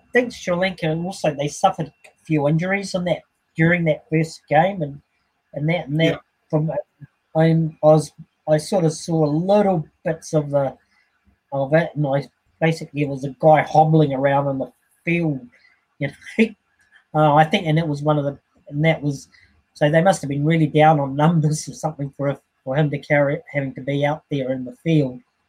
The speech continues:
Speaker 1: But I think he was a spinner, and he was actually just sort of walking up and <laughs> bowling,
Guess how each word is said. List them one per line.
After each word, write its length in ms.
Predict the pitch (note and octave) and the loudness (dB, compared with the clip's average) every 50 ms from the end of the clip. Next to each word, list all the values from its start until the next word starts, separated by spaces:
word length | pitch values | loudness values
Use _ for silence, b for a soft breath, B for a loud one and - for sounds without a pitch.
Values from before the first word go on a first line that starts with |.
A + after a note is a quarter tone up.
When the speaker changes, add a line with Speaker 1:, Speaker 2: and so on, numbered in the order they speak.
| _ _ - | _ _ -4
Speaker 1:
But 60 | C#3 | -2
I 100 | C#3 C#3 C#3 - - | -2 -2 -2 -4 -4
think 160 | G3 F#3+ F3 - | -4 -4 -2 -2
he 100 | D#3 C#3 | -2 -2
was 160 | C3 A#2+ C3 | -2 -4 -8
a 60 | B2 | -10
spinner, 560 | - - - _ - D#3 D3+ E3 E3+ E3 D3+ | -12 -12 -10 _ 2 2 4 6 6 6 4
and 80 | C#3+ C#3 | 4 2
he 100 | C3+ C3 | 0 0
was 240 | C3 B2+ - - _ _ _ _ _ _ - | -2 -4 -6 -10 _ _ _ _ _ _ -2
actually 460 | E3 D#3+ - - D#3+ D3 C#3 C3 C3 B2+ | -2 -2 0 0 2 2 2 2 0 -2
just 260 | - - - - - | -6 -10 -12 -6 0
sort 120 | F3 D#3 | 0 0
of 140 | C#3+ C3 C#3+ | 2 2 4
walking 360 | D#3 D#3+ E3 D#3+ - C#3+ C#3 | 4 4 4 4 2 2 2
up 180 | D3 - - - | 2 2 2 -2
and 160 | C3+ C3+ C3 | -4 -2 2
<laughs> 0 | |
bowling, 720 | D#3+ E3+ E3 F#3 E3+ C#3+ D#3 E3 D#3+ F3 G3+ G#3 G#3+ | 4 4 4 4 4 4 2 2 2 2 0 -2 -2